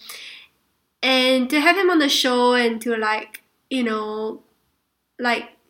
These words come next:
be so open to my questions, I think that was really something special. For some reason, it feels like I'm coming full circle in a way. So the last question that I'll be answering on this episode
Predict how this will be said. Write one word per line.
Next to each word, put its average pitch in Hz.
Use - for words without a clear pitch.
be 262
so 285
open 294
to 254
my 233
questions, 240
I 226
think 269
that 240
was 214
really 226
something 220
special. 214
For 294
some 320
reason, 254
it 233
feels 254
like 208
I'm 226
coming 233
full 233
circle 214
in 220
a 208
way. 208
So 294
the 285
last 330
question 262
that 226
I'll 226
be 220
answering 233
on 214
this 220
episode 233